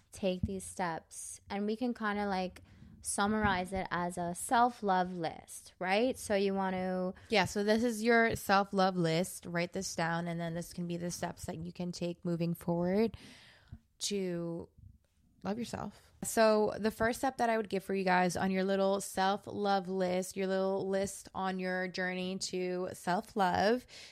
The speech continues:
Speaker 2: is I want you guys to write down the qualities about you that are amazing.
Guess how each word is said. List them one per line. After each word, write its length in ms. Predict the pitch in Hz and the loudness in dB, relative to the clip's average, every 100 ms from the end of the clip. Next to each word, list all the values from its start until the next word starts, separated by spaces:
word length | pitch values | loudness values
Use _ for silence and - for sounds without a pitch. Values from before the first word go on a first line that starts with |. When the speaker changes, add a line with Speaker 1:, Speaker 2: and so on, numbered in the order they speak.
| - - | -10 -2
Speaker 2:
is 500 | 208 208 202 190 - | 0 2 0 -2 -6
I 120 | - 208 | -2 0
want 160 | 220 | 0
you 40 | 247 | 2
guys 220 | 277 269 | 0 0
to 120 | 254 | -4
write 200 | 202 196 | -2 0
down 120 | 196 | 0
the 60 | 185 | -2
qualities 560 | - 170 170 180 180 - | -2 -2 0 0 -4 -4
about 420 | 185 170 175 175 | -4 0 2 2
you 640 | - 165 175 165 175 233 254 - - _ | -2 -4 0 2 2 0 -2 -16 -20 _
that 260 | - 202 190 - | 0 2 2 2
are 320 | 185 180 - | 0 0 -2
amazing. 800 | 185 185 175 170 156 165 160 | -6 -6 -6 -8 -8 -12 -12